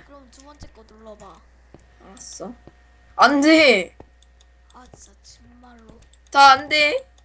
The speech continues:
Speaker 2: 안 돼.
Speaker 1: 야, 그러면 다른 거 한다.
Speaker 2: <laughs> 아, 알았어.
Speaker 1: 야, 우리가
Speaker 2: 응.
Speaker 1: 잘하는 게 또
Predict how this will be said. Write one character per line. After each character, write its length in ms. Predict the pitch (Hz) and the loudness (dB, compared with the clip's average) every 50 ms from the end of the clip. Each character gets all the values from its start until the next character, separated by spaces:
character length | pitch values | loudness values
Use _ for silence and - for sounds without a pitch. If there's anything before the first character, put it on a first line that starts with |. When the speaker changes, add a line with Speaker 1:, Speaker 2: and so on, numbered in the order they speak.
| - 740 - | -20 -18 -16
Speaker 2:
안 100 | - - 403 427 | -16 -16 -14 -12
돼. 280 | 440 427 427 427 427 440 427 - - _ _ - - | -12 -12 -12 -12 -14 -16 -18 -20 -20 _ _ -20 -20
Speaker 1:
야, 120 | 233 233 233 - | -20 -20 -20 -20
그러면 340 | - - 254 247 247 240 233 226 | -20 -20 -20 -20 -20 -20 -20 _
다른 360 | - 202 254 294 294 294 277 | -20 -20 -20 -20 -20 -20 -20
거 120 | 269 247 | -20 -20
한다. 220 | 233 220 226 220 208 196 196 208 _ _ _ - - - _ - - - _ _ _ _ _ _ | -20 -20 -20 -20 -20 -20 -20 -20 _ _ _ -20 -20 -20 _ -20 -20 -20 _ _ _ _ _ _
Speaker 2:
<laughs> 1040 | - - - - - - - 247 233 240 - - - - - - - - _ - | -18 -16 -16 -16 -10 -4 -2 -2 -2 -2 -6 -8 -8 -8 -10 -12 -16 -20 _ -20
아, 120 | - 214 214 240 240 226 208 196 - - _ - | -18 -14 -10 -10 -10 -10 -12 -16 -20 -20 _ -18
알았어. 580 | - 185 202 214 214 - - - 180 196 - - _ _ _ - - _ _ - _ - - _ _ _ _ _ _ _ _ _ _ _ _ _ _ _ _ _ _ _ _ _ _ _ _ _ _ _ _ _ - | -14 -14 -12 -12 -14 -14 -14 -14 -14 -16 -16 -20 _ _ _ -20 -20 _ _ -20 _ -20 -20 _ _ _ _ _ _ _ _ _ _ _ _ _ _ _ _ _ _ _ _ _ _ _ _ _ _ _ _ _ -20
Speaker 1:
야, 200 | 233 226 226 220 214 | -20 -20 -20 -20 -20
우리가 600 | 220 226 247 269 262 240 233 220 214 208 175 160 220 _ _ _ _ _ _ _ _ _ _ - | -20 -20 -20 -20 -20 -20 -20 -20 -20 -20 -20 -20 -20 _ _ _ _ _ _ _ _ _ _ -20
Speaker 2:
응. 260 | 196 196 185 - - _ _ _ _ | -18 -18 -18 -18 -20 _ _ _ _
Speaker 1:
잘하는 500 | - - 240 233 233 233 233 233 233 226 | -20 -20 -20 -20 -20 -20 -20 -20 -20 -20
게 100 | 220 214 - | -20 -20 -20
또 140 | _ 208 | _ -20